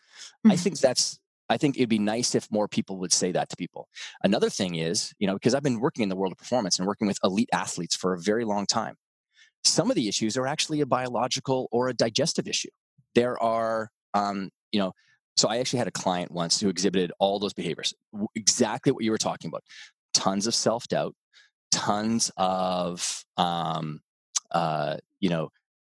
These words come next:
Speaker 1: what would be perceived as self-belief issues.
Speaker 2: Mm-hmm.
Speaker 1: And, you know,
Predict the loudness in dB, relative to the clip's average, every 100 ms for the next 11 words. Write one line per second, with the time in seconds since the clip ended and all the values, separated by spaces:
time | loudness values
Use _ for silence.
0 | _ 0 0 2 0 0 0 0 0 2
1 | 2 0 2 0 0 -2 0 -2 -4 -2
2 | -2 -4 -6 _ _ -12 -8 -8 -4 -2
3 | -2 -2 -2 0 0 -2 -6 _ 0 0
4 | 0